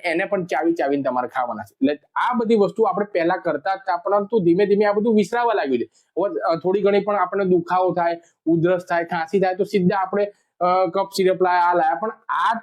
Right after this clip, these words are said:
ટ્રીટમેન્ટ છે, આજે મેં તમને હોમ રેમેડી તમને બતાવીને એનાથી જ તમારી બે થી ત્રણ દિવસમાં ઉધરસ ગાયબ થઈ જાય. તો ભાઈ દવા લેવાની શું જરૂર છે? તો હવે મિત્રો તમને પણ જો છાતીમાં, ગળામાં પુષ્કળ કફ જામી ગયો હોય, વારે વારે ઉધરસ થઈ જતી હોય અને બદલાતી સિઝનમાં આ બધું તકલીફથી મિત્રો સતાવતી હોય ને,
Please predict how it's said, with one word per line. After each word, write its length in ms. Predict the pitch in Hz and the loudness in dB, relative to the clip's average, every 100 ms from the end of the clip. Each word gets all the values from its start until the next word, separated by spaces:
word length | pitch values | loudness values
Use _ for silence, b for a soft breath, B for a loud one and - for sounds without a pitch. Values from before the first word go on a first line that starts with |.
| - | -2
ટ્રીટમેન્ટ 480 | 214 196 214 233 220 | -2 2 2 2 0
છે, 260 | 185 170 B B | -2 -2 B B
આજે 220 | 143 170 202 | -6 -2 0
મેં 160 | 208 | 2
તમને 300 | 202 208 220 - | 2 2 0 -6
હોમ 500 | - 156 147 208 226 | -8 -2 0 2 2
રેમેડી 280 | 220 214 | 2 2
તમને 240 | 208 196 208 | 0 0 0
બતાવીને 460 | 185 175 240 208 - | 0 0 0 -2 -2
એનાથી 600 | 151 190 - - 226 247 | -4 -4 -6 -2 0 2
જ 80 | 233 | 2
તમારી 240 | 220 226 | 0 0
બે 180 | 185 175 | 0 0
થી 160 | 208 | 0
ત્રણ 260 | 202 190 190 | 0 0 0
દિવસમાં 500 | 180 180 185 190 185 | 4 4 2 0 0
ઉધરસ 320 | 180 147 170 | 0 2 0
ગાયબ 220 | 156 143 - | 0 -2 2
થઈ 80 | 156 | 2
જાય. 100 | 165 | 4
તો 120 | 175 | 2
ભાઈ 120 | 196 | 0
દવા 220 | 170 180 | 0 0
લેવાની 300 | 202 190 202 | 0 0 0
શું 240 | 208 240 220 | 0 2 2
જરૂર 260 | 156 123 | 2 0
છે? 120 | 110 113 | 0 -6
તો 200 | - 165 | -4 -4
હવે 240 | 175 190 | -2 0
મિત્રો 520 | 190 180 202 202 202 - | 0 2 2 0 -4 -8
તમને 220 | 156 165 | -2 0
પણ 180 | 185 196 | 0 0
જો 100 | 180 | 0
છાતીમાં, 640 | 180 165 156 190 185 185 | 0 -2 0 2 4 2
ગળામાં 400 | 151 151 170 175 | 2 0 2 0
પુષ્કળ 340 | 170 165 - 175 | -2 -4 -2 -2
કફ 280 | 165 165 151 | 0 -2 0
જામી 300 | 160 165 156 | 0 0 2
ગયો 140 | 165 | 4
હોય, 140 | 165 | 4
વારે 220 | 156 151 165 | 2 2 0
વારે 200 | 160 165 | 2 2
ઉધરસ 340 | 139 143 170 - | 2 0 -2 -2
થઈ 100 | 185 | -2
જતી 220 | 220 202 | 0 2
હોય 180 | 220 147 | 2 2
અને 380 | 123 _ - 156 165 | -2 _ -6 -4 0
બદલાતી 500 | 165 185 226 220 226 | 0 2 0 0 0
સિઝનમાં 560 | - 175 180 202 202 | 2 2 4 2 2
આ 40 | 190 | 0
બધું 220 | 196 208 | 0 0
તકલીફથી 440 | 202 208 208 208 | -2 0 0 0
મિત્રો 280 | 196 185 202 | -2 2 2
સતાવતી 500 | 190 175 190 202 233 | 0 -4 -2 -2 2
હોય 140 | 233 | 2
ને, 140 | 240 | 2